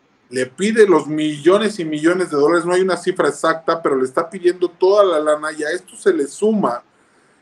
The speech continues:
que Nike también le pidió su lana. Entonces, si ese güey llega a perder ese juicio, se va a quedar sin lana, se va a quedar en la calle totalmente. Eh, no hay más información de cómo va el estatus de eso,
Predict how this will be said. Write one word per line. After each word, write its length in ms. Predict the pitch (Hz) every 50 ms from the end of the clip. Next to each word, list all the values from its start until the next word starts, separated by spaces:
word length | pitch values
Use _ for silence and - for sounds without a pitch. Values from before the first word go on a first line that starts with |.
| _ _
que 100 | - 139 135
Nike 460 | 143 156 196 240 247 - - 190 185
también 340 | - 143 135 139 147 151 147
le 80 | 147
pidió 300 | 147 - 139 131 135 135
su 180 | 131 - 131 120
lana. 340 | 123 127 127 135 139 147 147
Entonces, 600 | 143 139 - 143 139 139 160 160 151 - - _ _ _ _ _ _ _
si 160 | - - -
ese 160 | 185 196 247
güey 180 | 240 226 240 226
llega 200 | 226 233 226 226
a 80 | 220 220
perder 280 | 190 175 175 196 196
ese 200 | 196 190 - 175
juicio, 300 | - 190 196 196 - 190
se 100 | 190 -
va 80 | 160 160
a 60 | -
quedar 200 | 170 151 151 151
sin 180 | 156 160 127 113
lana, 300 | 104 98 98 - - _ _ _ _ _ _
se 120 | - - 127
va 100 | 139 160
a 80 | 160
quedar 220 | - 151 147 147 151
en 100 | 151 139
la 200 | 110 104 - _
calle 380 | - 135 143 143 143 156 151
totalmente. 960 | 147 - 120 110 - 131 120 120 113 113 127 139 151 156 156 - 170 185 226 220 _ _ _ _ _ _ _ _ _ _ _ _ _ _
Eh, 920 | 127 127 131 135 131 131 131 131 135 131 131 131 131 131 131 127 131 131 131 _ _ _ _ _ _ _ _ _ _ _ _ _ _ _ _ _ _ _ _ _ _ _ _ _ -
no 220 | 170 175 185 196
hay 120 | 196 202 196
más 200 | 190 196 196 -
información 600 | 190 160 - 165 151 151 147 143 - - 170 175 175
de 120 | 170 165
cómo 300 | - 165 160 165 165 156
va 280 | 156 165 175 185 190 180
el 160 | 160 143 139
estatus 500 | 139 135 - 151 151 - - 160 147 139
de 200 | 135 131 139 151
eso, 380 | 156 - - 185 190 226 -